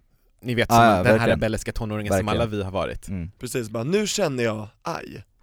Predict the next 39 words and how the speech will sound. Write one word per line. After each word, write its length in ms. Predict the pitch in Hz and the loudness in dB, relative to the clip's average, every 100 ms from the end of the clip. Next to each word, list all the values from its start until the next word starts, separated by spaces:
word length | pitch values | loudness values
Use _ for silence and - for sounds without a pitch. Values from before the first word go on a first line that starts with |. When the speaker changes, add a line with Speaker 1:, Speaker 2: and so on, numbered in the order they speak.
| - | -12
Speaker 3:
när 120 | 123 | -8
du 60 | 110 | -6
Speaker 1:
Nej, 100 | 107 | -6
Speaker 3:
säger 120 | - | -6
Speaker 1:
men 60 | - | -4
Speaker 3:
så 60 | 151 | -4
Speaker 1:
alltså, 200 | 151 156 | -4 -4
Speaker 3:
till 100 | 156 | -2
Speaker 1:
det 40 | |
Speaker 3:
mig." 0 | |
Speaker 1:
gör 100 | 156 | -2
ont 400 | 151 208 127 - | -2 -6 -10 -12
när 120 | 110 104 | -8 -8
ni 80 | |
säger 460 | 104 98 80 76 82 | -6 -6 -4 -4 -6
Speaker 3:
Ja. 160 | - 123 | -6 -4
Speaker 1:
mitt 100 | 104 101 | -4 -6
gamla 260 | 92 92 | -6 -8
namn. 220 | 85 76 | -10 -8
Det, 80 | 92 | -6
det 200 | 123 98 | -4 -2
är 20 | |
Speaker 2:
Mm. 120 | 92 92 | -2 -2
Speaker 1:
inte 180 | - | -6
jag. 200 | 135 156 - | -8 -6 -8
Alltså 180 | - 123 | -8 -8
att 80 | |
man 120 | 143 135 | -8 -8
verkligen 280 | 139 - 127 | -8 -10 -12
liksom 180 | 135 123 _ - - | -12 -14 _ -20 -10
får 220 | 156 151 | -6 -6
föräldrarna 420 | - 123 107 101 | -6 -6 -4 -8
att 60 | 101 | -10
känna 340 | 147 131 139 | -10 -10 -8
det. 160 | 120 - _ _ | -6 -8 _ _
För 120 | - | -4
jag, 120 | 123 - - | -2 -4 -10
jag 240 | - 151 143 | 0 4 4
är, 200 | 107 | 2